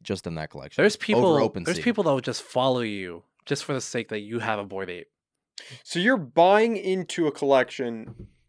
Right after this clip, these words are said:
Speaker 3: as an investment at a base price hoping that it'll go up.
Speaker 1: In the beginning.
Speaker 2: Yeah.
Speaker 3: And on
Speaker 2: Yes.
Speaker 3: top of that, there's a chance that you get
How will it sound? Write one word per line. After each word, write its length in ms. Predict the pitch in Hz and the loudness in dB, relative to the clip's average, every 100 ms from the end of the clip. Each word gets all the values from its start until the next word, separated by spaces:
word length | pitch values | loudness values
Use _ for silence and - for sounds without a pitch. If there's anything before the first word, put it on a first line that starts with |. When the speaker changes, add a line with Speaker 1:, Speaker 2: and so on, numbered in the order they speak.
| _ _ _ _ _ - | _ _ _ _ _ 2
Speaker 3:
as 240 | 143 143 | 6 6
an 60 | 139 | 4
investment 560 | 127 120 135 135 131 120 | -4 2 4 4 0 -2
at 120 | 107 | -4
a 60 | |
base 320 | 104 127 123 - | -2 -2 -2 -4
price 420 | 127 113 110 - _ _ | -2 -2 -2 -10 _ _
hoping 540 | - - 156 151 147 127 | -20 0 4 4 2 0
that 80 | |
it'll 160 | 117 117 | 0 -2
go 220 | 120 117 | 0 2
up. 100 | 117 | 4
Speaker 1:
In 80 | 127 | 2
the 80 | 127 | 0
beginning. 440 | 113 98 82 73 | -4 -4 -4 -4
Speaker 2:
Yeah. 120 | 135 143 | 0 4
Speaker 3:
And 100 | 147 | 6
on 80 | 143 | 4
Speaker 2:
Yes. 80 | |
Speaker 3:
top 340 | 135 180 180 185 | 4 8 8 8
of 140 | 147 | 0
that, 380 | 120 113 113 - _ | 4 4 2 -2 _
there's 240 | 127 127 117 | -4 -4 -4
a 60 | |
chance 380 | 107 - 135 120 | -6 -2 -2 -2
that 100 | 127 | -8
you 260 | 123 123 117 | -10 -12 -8
get 300 | 135 131 - | 0 0 0